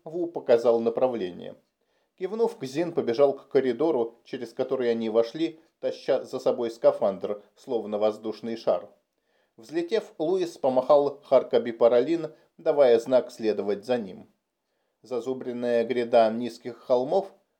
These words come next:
с прудом за ними могла послужить неплохим укрытием. Опустившись на вершину, Луис распростался на камнях, наблюдая за входом.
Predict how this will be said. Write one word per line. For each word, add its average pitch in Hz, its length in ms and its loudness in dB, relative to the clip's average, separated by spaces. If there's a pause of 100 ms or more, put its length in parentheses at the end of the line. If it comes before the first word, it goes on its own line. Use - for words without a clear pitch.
(100)
с - 120 -20
прудом 135 540 -2
за 135 200 -6
ними 175 400 -8 (220)
могла 190 320 2
послужить 156 500 -4
неплохим 127 480 -2
укрытием. 98 680 -8 (500)
Опустившись 127 680 -10
на 127 80 -4
вершину, 127 680 -2 (220)
Луис 196 340 -6
распростался 135 1300 0
на 123 220 -2
камнях, 135 520 0
наблюдая 113 680 0
за 117 140 -4
входом. - 480 -10